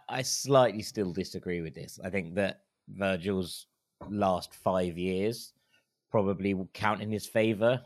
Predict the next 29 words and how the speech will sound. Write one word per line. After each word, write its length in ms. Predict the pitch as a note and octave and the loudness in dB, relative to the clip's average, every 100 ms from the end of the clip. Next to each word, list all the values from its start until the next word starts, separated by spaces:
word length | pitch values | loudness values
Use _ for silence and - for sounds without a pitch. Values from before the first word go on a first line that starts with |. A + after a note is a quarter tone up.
| - | -10
if 120 | G#2 | -2
I 120 | A#2 | 0
was 160 | A2 G#2 | 0 -2
doing 300 | A#2 A2+ A2 | -2 0 -2
this 300 | A#2+ - - A#2+ | -4 -6 -16 -6
for, 320 | A#2 G#2+ G#2 - | 0 2 0 -4
you 100 | A2 | -4
know, 100 | G2 | 0
where 160 | G#2 G2+ | 2 2
we 120 | G#2 | 2
are 160 | G#2 | 2
right 240 | G2+ G#2 G2+ | 2 0 -2
now. 280 | G#2+ A#2 C3+ - _ - | -4 -4 -8 -16 _ 2
But 80 | |
I 40 | B2 | 4
do 200 | C#3+ D3+ | 6 4
think 280 | C3 G2+ D#2+ | 4 -4 0
that 200 | G#2 - _ _ _ | -2 -2 _ _ _
if 200 | A#2 A2 | -2 0
you're 120 | A2+ | 0
counting 380 | A2 B2+ A2+ A2 | 2 0 0 -2
Stones 640 | G2 G#2+ G#2 F#2+ F#2+ - - _ - | -2 0 0 0 -6 -12 -18 _ 0
as 160 | G#2+ | 0
a 60 | F#2+ | 0
centre-back, 640 | - F#2+ F2+ F#2 F2 G#2+ - | -2 -2 -2 -2 0 0 -4
and 240 | G2+ F#2 - | -6 -6 -8
it, 160 | F#2+ - C3 - _ - | -12 -12 -20 -20 _ -2
you're 160 | A2+ | 2
right, 320 | A2 E2+ D#2 | 4 4 2